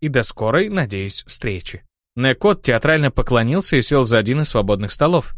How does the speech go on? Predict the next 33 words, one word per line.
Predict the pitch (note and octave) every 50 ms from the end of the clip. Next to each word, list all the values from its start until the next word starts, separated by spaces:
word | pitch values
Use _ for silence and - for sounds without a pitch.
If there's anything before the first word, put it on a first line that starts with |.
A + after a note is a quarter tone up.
| - -
Иннокентий | C3+ C3+ C#3 B2 A2+ G2 - D3 D#3+ F3 D#3 - A2
подозвал | F#2 - - G#2 G#2+ G2+ G#2+ A2+ A2
официантку | G#2+ G2 - A2 - - C#3 D#3+ F#3 F3 - - B2
и | A2 G2+
что-то | - - - E3 - D#3+
прошептал | - D#3 D3+ - - D3+ - - D#3 D#3
ей | D3+ D#3 E3
на | E3+ F3+ E3 B2
ухо. | F#2+ - - F2+ D#2 - - _ -
Девушка | F3+ G#3 A3+ G3+ E3+ - F#3 D#3
кивнула, | - C#3+ B2+ A2 A2 B2+ D#3+ F3+ F#3 E3
бросила | G#2 F#2+ G#2 B2 B2+ B2 - C3 A#2+ A#2
быстрый | A2 B2 A#2+ - - A2 A2 G#2+
взгляд | F#2+ F#2 F2 F#2+ A2 A2 G#2 -
на | A2 G#2+ G#2
вольготно | G2+ G#2+ G#2+ G#2+ G#2 A#2 G#2+ G2 G#2+
раскинувшегося | G2+ G#2+ G2 - - A#2+ A2 G#2 F#2+ - - G#2 G2+ F#2+ - G#2+
на | G#2 G2+
стуле | - - A#2+ G#2+ G#2
Мздява | G2 F#2+ F#2 F2 E2 F#2 B2 D#3+ F3 F#3+ F#3 - - _ -
и | G#3+ A3
убежала | A3 F#3 E3 C3 G#2+ G#2 F#2+ F#2+ F#2
на | F2+ F2+ F2
кухню. | - F#2+ E2+ - - E2+ E2 - - - _ _ _ _ _ -
«Собственно, | - - D#3+ D#3+ - - F3 D#3+ D3+
этот | D3+ D3+ - D3 C3
господин | C3 B2+ - - B2+ B2 A#2 C3 D3 D3+
и | C#3
арендовал | C3+ B2+ C3 B2+ A#2+ B2 C3 D#3 D#3+ C#3+
зал | A2 G#2 A#2+ C3 B2+
для | A#2 A2+ G#2
своих | - - A#2 A2+ A2 -
людей», | B2+ B2+ B2 C3 A2+ -